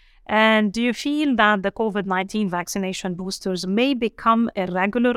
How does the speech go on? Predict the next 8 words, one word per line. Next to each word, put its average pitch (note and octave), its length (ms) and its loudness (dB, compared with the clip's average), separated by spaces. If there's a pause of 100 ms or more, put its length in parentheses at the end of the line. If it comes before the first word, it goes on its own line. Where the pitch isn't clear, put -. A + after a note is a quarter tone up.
occurrence A#3+ 680 -2
or F#3+ 180 -2
be G3 160 -4
integrated F#3+ 840 -4
in F3+ 340 -4
other G#3+ 220 0
healthcare A#3+ 520 -2
interventions? A#3+ 800 -4